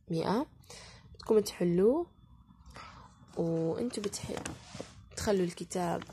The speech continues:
هكذا، بتكتبوا اسمكم، عمركم، عنوانكم والهواية. الهواية، شو الهواية؟ انت شو هوايتك؟ شو اشي مميز عندك؟ الرسم، السباحة،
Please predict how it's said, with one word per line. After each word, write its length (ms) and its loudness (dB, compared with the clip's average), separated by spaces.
هكذا، 680 0
بتكتبوا 420 -6
اسمكم، 580 0
عمركم، 680 2
عنوانكم 760 2
والهواية. 1160 4
الهواية، 520 6
شو 140 0
الهواية؟ 440 2
انت 220 -4
شو 220 -2
هوايتك؟ 580 2
شو 220 -2
اشي 220 -2
مميز 540 2
عندك؟ 540 4
الرسم، 880 2
السباحة، 1040 -2